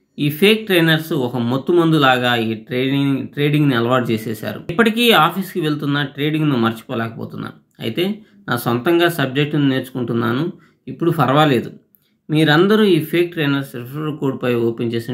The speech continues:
డీమ్యాట్ అకౌంట్స్ నుంచి బయటికి రండి, అప్పుడు కానీ ఈ ఫేక్ గాళ్లకు బుద్ధి రాదు. ఓకే, సురేష్ గారి మాటలు విన్నారు కదా. ఇటువంటి వ్యక్తులు మన ఆంధ్రప్రదేశ్, తెలంగాణలో కొన్ని వేల మంది ఉన్నారు. నాకు ఇప్పటికీ మూడు వందల ముప్పై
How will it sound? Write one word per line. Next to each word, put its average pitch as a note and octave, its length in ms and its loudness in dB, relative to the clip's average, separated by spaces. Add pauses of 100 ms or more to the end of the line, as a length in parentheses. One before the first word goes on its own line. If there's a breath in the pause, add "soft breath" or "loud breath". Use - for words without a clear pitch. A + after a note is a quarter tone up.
డీమ్యాట్ D3 400 4
అకౌంట్స్ A#2+ 360 -8
నుంచి A#2+ 260 -8 (100)
బయటికి D#3 300 0
రండి, G#2+ 260 -2 (300)
అప్పుడు F#3+ 260 2
కానీ F#3 320 4 (500 soft breath)
ఈ D3+ 80 0 (240)
ఫేక్ F3+ 260 -2 (120)
గాళ్లకు C3 420 -2
బుద్ధి A#2 240 0
రాదు. G#2+ 220 -4 (220)
ఓకే, C#3+ 200 2 (340)
సురేష్ E3+ 340 0
గారి D3 200 4
మాటలు B2+ 240 0
విన్నారు B2 260 0
కదా. A#2 200 -2 (300)
ఇటువంటి E3 540 2 (140)
వ్యక్తులు D3+ 460 0 (280)
మన A#2+ 120 -4 (160)
ఆంధ్రప్రదేశ్, D3 540 -2
తెలంగాణలో A#2 600 -2 (160)
కొన్ని A#2+ 240 -2 (240)
వేల B2+ 300 2
మంది D3+ 260 2
ఉన్నారు. G#2+ 320 -10 (500)
నాకు D3+ 280 -2
ఇప్పటికీ F3+ 680 0 (500 loud breath)
మూడు E3 260 4
వందల D#3 400 2 (140)
ముప్పై D3+ 480 -2